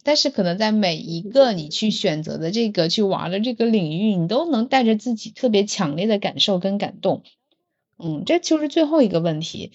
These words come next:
Speaker 1: 嗯，这就是你比较敏感嘛，就是在我看来，然后你经常能抓住这种东西，你是什么时候对它这么信任的？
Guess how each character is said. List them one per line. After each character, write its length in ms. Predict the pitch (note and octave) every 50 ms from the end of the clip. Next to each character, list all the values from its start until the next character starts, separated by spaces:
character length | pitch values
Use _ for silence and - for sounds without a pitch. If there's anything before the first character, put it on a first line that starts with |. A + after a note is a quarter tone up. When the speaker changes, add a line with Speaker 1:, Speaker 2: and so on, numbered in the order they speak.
| -
Speaker 1:
嗯， 140 | - D3 - G3+
这 140 | - B3
就 120 | B3+ C#4 D4
是 40 | C#4+
你 140 | B3+ B3+
比 100 | B3+ -
较 140 | F#3 D3+ D3
敏 200 | E3+ D#3 D3+ E3+
感 220 | - A3 F3+ C3 B2+
嘛， 80 | -
就 100 | D3+ F3+
是 120 | F3+ F3+ F3
在 120 | G#3 F#3
我 100 | E3 -
看 320 | - - - F3 D3 C3 -
来， 80 | - C3
然 100 | C#3 D3+
后 280 | - - F3+ E3+ D#3+
你 160 | E3+ F3 E3+ E3
经 180 | - B3 C4+
常 140 | C#4 C4 G#3+
能 120 | G#3 A3+
抓 220 | A3 - A#3+ B3 C#4
住 140 | C4+ C4 A3
这 100 | G3+ G3
种 140 | E3+ - E3
东 220 | - C#3 - C3+
西， 260 | - - - - - - - - - _ _ _ _ _ _ _ _ _
你 200 | - F3 F3+ G3
是 220 | - - - C#4+ C#4+
什 200 | - - E3+ D3+
么 80 | F3
时 100 | B3 -
候 80 | A#3+ A3+
对 120 | A3+ B3
它 120 | A#3 A#3 A#3+
这 140 | A#3 C4+
么 80 | B3 B3+
信 400 | C4 - - E4 E4 B3+ G#3 D#3+
任 240 | D#3+ - - - -
的？ 80 | _